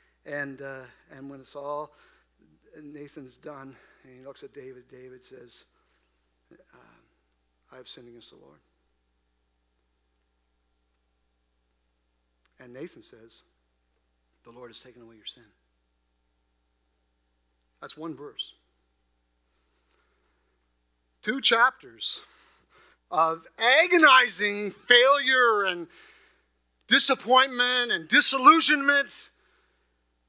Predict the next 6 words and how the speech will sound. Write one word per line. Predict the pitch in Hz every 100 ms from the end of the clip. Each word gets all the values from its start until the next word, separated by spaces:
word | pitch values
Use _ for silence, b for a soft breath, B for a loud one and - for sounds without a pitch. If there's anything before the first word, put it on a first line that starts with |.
| _ _ _ _ _ _ _ _
And | - 165
one | 226 311 311
verse | 277 247 143 - - - - _
says, | - 190 170 156 139 - - _ _ _ _ _ _ _ _ _ _ _ _ _ _ 139
David | 156 180 196 202 190 190
said, | - 180 175 175 170